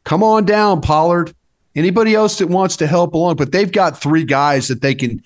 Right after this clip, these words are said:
hang their hats on. And, and I think that if they're going to win the division, it's going to be on the shoulders of Dak Prescott.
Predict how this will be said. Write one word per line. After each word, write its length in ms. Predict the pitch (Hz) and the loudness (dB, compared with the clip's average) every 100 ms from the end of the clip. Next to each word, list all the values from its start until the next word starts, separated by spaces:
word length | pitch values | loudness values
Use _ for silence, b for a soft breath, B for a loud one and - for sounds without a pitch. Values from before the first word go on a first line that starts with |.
| _ - | _ -4
hang 200 | 147 139 | -2 0
their 100 | 110 | -2
hats 380 | 131 131 131 - | -2 -4 -4 -8
on. 220 | 92 98 _ _ _ _ _ _ _ - | -10 -16 _ _ _ _ _ _ _ -6
And, 180 | 143 151 | -4 -2
and 180 | 156 156 | -2 -2
I 120 | 170 | -2
think 280 | 190 175 147 | -2 -2 0
that 280 | 170 165 | 0 0
if 180 | 156 151 | -2 -2
they're 220 | 156 185 | 0 0
going 280 | 185 202 196 | 0 0 0
to 120 | 190 165 | 0 0
win 240 | 160 165 | 0 0
the 80 | 147 | 0
division, 680 | 139 120 143 139 135 117 117 _ _ _ | -2 0 0 0 -2 -4 -6 _ _ _
it's 200 | 147 147 | -4 -2
going 220 | - 156 156 | -2 0 -2
to 80 | |
be 180 | 143 147 | 0 0
on 100 | 143 | 0
the 60 | 127 | 0
shoulders 480 | - 147 139 127 123 | -2 -2 0 -2 -4
of 100 | 104 | -2
Dak 260 | 123 120 | -4 -4
Prescott. 500 | - 120 - 107 98 | -4 -4 -6 -10 -12